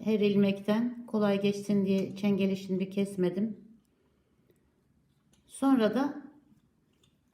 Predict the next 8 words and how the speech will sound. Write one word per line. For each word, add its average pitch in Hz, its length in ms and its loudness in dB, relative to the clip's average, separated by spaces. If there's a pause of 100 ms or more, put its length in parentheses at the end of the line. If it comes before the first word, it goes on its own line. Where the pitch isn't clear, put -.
(560)
iki - 240 -4
lastiği 226 420 0
ucuca 262 580 0 (400)
bağlayacağım. 175 640 -2 (2750)
Bu 269 80 -8
şekilde 208 420 0
ilmeklerin 208 580 4
tamamını 214 680 2